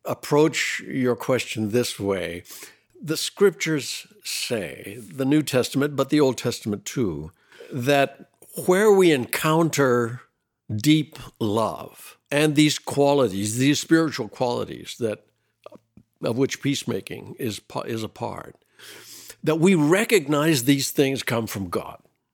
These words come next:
They come from that great source of life that lies at the heart of, of everything.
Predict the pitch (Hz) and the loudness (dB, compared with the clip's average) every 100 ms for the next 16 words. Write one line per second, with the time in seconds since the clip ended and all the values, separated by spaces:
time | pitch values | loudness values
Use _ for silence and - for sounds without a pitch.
0 | - - 101 131 120 - 170 180 165 - | -20 -10 -4 -4 -4 -2 0 2 -2 -2
1 | 147 147 147 147 143 143 120 123 127 127 | 0 2 2 0 0 -2 -2 -4 -6 -10
2 | 110 110 120 123 - - - - - 120 | -8 -4 -4 -6 -8 -8 -10 -10 -4 -4
3 | 113 - 113 98 101 107 85 - - 101 | -4 -6 -8 -4 0 0 -2 -10 -10 -8
4 | 87 107 120 139 139 139 - - - 90 | -6 -2 0 2 0 -2 -6 -8 -6 -6
5 | 76 - 135 104 98 - - 147 104 127 | -8 -10 -8 -8 -10 -18 -16 -12 -8 -6
6 | 131 95 - - - | -6 -10 -12 -14 -16